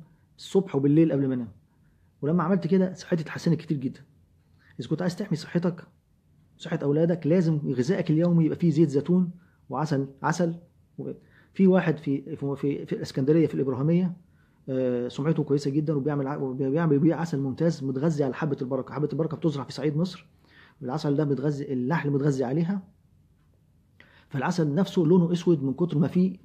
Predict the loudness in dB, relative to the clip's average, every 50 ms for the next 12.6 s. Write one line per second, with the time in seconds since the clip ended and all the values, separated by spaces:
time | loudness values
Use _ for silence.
0 | _ _ -12 -10 -6 -4 -2 0 0 0 0 0 -2 -2 -2 -2 0 0 0 -2
1 | -2 0 0 0 0 2 0 0 0 -2 -4 -4 -4 -4 -6 -8 -10 -10 -12 -18
2 | _ _ _ _ _ _ _ _ _ _ _ _ _ _ _ _ _ _ -2 0
3 | 2 2 0 -2 -2 -4 -4 -4 -2 0 0 2 2 0 0 -2 -6 -12 -6 -2
4 | 0 2 2 4 2 0 0 -2 -2 -2 -4 -4 -2 0 0 2 2 0 -2 -4
5 | -4 -4 -2 0 2 2 2 2 2 2 4 4 6 4 4 4 2 0 0 0
6 | 0 2 2 2 2 2 2 2 0 0 -2 -4 -4 -4 -2 -2 -2 -4 -4 -8
7 | -16 _ _ _ _ -8 -4 0 2 4 4 2 2 -2 -2 0 0 0 0 0
8 | 0 0 -2 -2 -2 -4 -4 -8 -10 -12 -12 -14 -18 -20 _ _ _ _ _ _
9 | _ _ _ _ _ -2 2 2 2 4 4 4 4 2 0 -4 -10 -20 _ _
10 | _ _ _ _ _ _ -6 -4 -4 -4 -4 -6 -6 -6 -4 -2 0 0 0 0
11 | -2 -4 -4 -4 -4 -2 2 4 4 4 2 2 -2 -2 -4 -6 -6 -4 -4 -4
12 | -4 -4 -6 -4 -2 2 2 2 2 2 -2